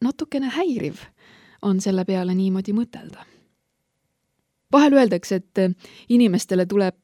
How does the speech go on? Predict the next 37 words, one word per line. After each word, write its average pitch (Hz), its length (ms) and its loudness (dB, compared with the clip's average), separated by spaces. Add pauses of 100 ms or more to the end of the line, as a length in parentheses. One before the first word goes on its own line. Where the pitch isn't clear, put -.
äh, 180 120 2
mingis 202 360 2
vanuses 202 440 2
peale 175 280 -2
selline 160 340 -6
keskea 170 460 -4
kriis 196 580 -4
või 165 200 -6
et - 220 -12 (400)
inimesed 220 460 0
lähevad 208 340 -2
läbi 202 260 -2
aegadest 190 580 -2
oma 180 160 2
elus, 208 300 0
kus - 240 -10
nad 175 240 -6 (520)
vaatavad 214 440 2
enda 185 180 0
sisse 254 460 -4
ja 214 100 0
vaatavad 202 480 -4
oma 165 160 -4
elu 247 400 2 (420)
ja 196 100 -2
vaatavad 202 380 0
enda 175 200 -2
ümber 220 420 2
ja 202 60 2
mõtlevad, 202 540 -2 (200)
"Hmm, 208 280 -6 (640)
kas 233 200 -4
see 262 120 0
siis 233 180 -6
nüüd - 520 -8 (180)
ongi 185 600 0
kõik? - 520 -8